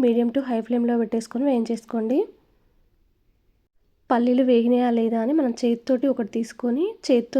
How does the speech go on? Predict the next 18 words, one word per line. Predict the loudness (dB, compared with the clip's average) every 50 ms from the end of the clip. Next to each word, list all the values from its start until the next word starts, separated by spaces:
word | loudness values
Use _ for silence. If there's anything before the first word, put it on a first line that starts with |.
| 0
నలిపితే | 0 0 -2 -2 -2 -2 -2 -2
పొట్టంతా | -4 -6 -4 -4 -4 -2 -2 -2 0 0
ఊడిపోవాలండి. | 0 -2 -2 -2 -4 -4 -2 -2 -2 -2 -2 -2 -2 -2 -6
అప్పుడే | -8 -6 -4 -2 -2 -2
మనకు | -2 -2 -2 -4 -4 -2 -2
పల్లీలు | -2 -2 0 0 0 0 -2
అనేది | -2 -4 -4 -4 -6
పర్ఫెక్ట్గా | -6 -6 -8 -10 -8 -6 -4 -2 -2 0 0
వేగినట్టండి. | 0 -2 -2 -4 -6 -6 -6 -4 -4 -2 -2 -2 -2 -4 -8 _ _ _ _ _ _ _ _ _ -2
ఈ | -2 -2 0 0
పల్లీలను | 0 0 0 0 0 0 0 0
ఒక | 0 -2 -2
ప్లేట్లోకి | 0 0 0 0 -2 -2 -4 -2 -2 -4
తీసుకోండి. | -4 -6 -6 -8 -6 -6 -6 -4
ఇప్పుడు | -4 -2 -2 -2 -2 -4 -8 _ _ _ _ _ _ _ _ _ _ _ _ _ _ _ _ _ _ _ _ -20 -8 -2 0 2
ఒక | 4 4 4 4
రెండు | 4 2 2 4 4
టేబుల్ | 4 4 4 0